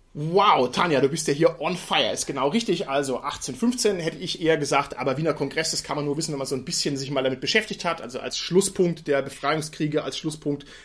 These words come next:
der ganzen Napoleon-Story, als Schlusspunkt der Französischen Revolution. Das wiederum ist was, wenn ich jetzt irgendeinen Abiturienten auf der Straße frage, ich glaube, der müsste schon gut sein, damit er das wüsste. Also da muss man schon Bock drauf haben, damit man so eine Zahl weiß. So, könnt ihr noch ein bisschen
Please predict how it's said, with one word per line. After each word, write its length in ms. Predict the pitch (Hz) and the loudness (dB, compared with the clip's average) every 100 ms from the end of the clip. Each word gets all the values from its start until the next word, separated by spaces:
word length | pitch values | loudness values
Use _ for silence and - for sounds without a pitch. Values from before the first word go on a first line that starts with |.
| - | -6
der 100 | 143 | -4
ganzen 280 | 143 147 151 | -4 -2 -2
Napoleon-Story, 1000 | 135 196 202 175 151 - 165 151 147 139 | 0 2 2 2 0 0 2 4 4 2
als 200 | 139 - | -2 -4
Schlusspunkt 380 | 160 156 143 | -6 -6 -6
der 80 | 143 | -6
Französischen 400 | - 131 151 147 | -6 -6 -6 -6
Revolution. 560 | 135 135 135 - 156 165 - - - - | -6 -4 -4 0 0 0 -6 -20 -12 0
Das 260 | 143 170 | 2 4
wiederum 360 | 170 160 151 156 | 6 8 8 6
ist 180 | 151 147 | 2 2
was, 240 | 139 139 - - - | 2 0 -6 -18 4
wenn 180 | 143 | 4
ich 100 | 147 | 6
jetzt 160 | 151 151 | 2 0
irgendeinen 260 | 165 156 135 | 0 0 -2
Abiturienten 340 | 135 139 147 | 2 2 2
auf 100 | 127 | -4
der 100 | 135 | -8
Straße 300 | - 120 - | -4 -4 -4
frage, 260 | - 123 - | -2 -2 -4
ich 100 | - | -4
glaube, 340 | 110 143 151 | 0 4 4
der 480 | 143 127 139 147 147 | 2 4 6 6 2
müsste 340 | 151 151 - 147 | 0 0 -2 -2
schon 400 | 143 139 151 - - | 2 2 2 -6 -10
gut 240 | - 190 208 | 2 2 4
sein, 240 | 196 170 | 4 2
damit 200 | 156 151 | 2 -2
er 60 | 156 | -4
das 200 | 120 117 | -4 -2
wüsste. 360 | 180 - 262 | 0 2 0
Also 180 | 151 156 - | 0 -4 -4
da 140 | 127 131 | 0 2
muss 160 | 170 | 2
man 100 | 160 | 2
schon 180 | - 139 | 0 2
Bock 180 | 160 - | 2 2
drauf 260 | 135 120 127 | 0 0 0
haben, 160 | 117 | -2
damit 160 | 120 139 | -4 -6
man 80 | 127 | -6
so 80 | |
eine 220 | 127 143 - | -2 -2 -2
Zahl 340 | - 123 156 | -2 0 0
weiß. 180 | 110 - | -2 -4
So, 80 | 135 | -2
könnt 220 | 190 233 | 0 0
ihr 40 | |
noch 120 | 233 | 0
ein 60 | 220 | 0
bisschen 320 | 240 - 285 | 0 0 -2